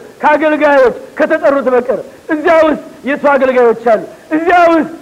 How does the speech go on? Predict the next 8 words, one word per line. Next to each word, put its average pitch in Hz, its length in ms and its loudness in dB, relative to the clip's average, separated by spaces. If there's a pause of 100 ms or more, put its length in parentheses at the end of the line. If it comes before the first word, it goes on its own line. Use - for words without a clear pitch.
(160)
የእግዚአብሔር 311 720 0
ክብር 302 280 -2
አለ። 247 160 0 (320)
እዚያ 320 300 0
ውስጥ 339 200 0 (220)
የእግዚአብሔር 294 680 0
ክብር 285 260 -4
ብቻ 262 180 -6